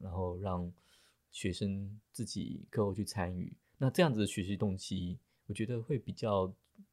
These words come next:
干净一点。对，然后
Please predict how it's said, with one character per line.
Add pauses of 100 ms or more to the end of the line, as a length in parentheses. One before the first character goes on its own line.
(320)
干
净
一
点。 (540)
对，
然
后